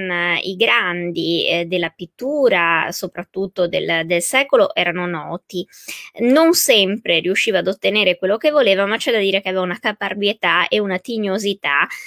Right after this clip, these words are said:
che spesso la vincevano su tutto.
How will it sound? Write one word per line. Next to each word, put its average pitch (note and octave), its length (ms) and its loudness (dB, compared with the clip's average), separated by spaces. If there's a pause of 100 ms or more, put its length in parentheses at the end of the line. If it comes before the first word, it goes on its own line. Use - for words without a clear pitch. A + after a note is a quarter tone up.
(140)
che D#4 160 4
spesso F#3+ 360 0
la F#3 100 2
vincevano F3 600 -2
su E3 260 -12
tutto. G3+ 640 -2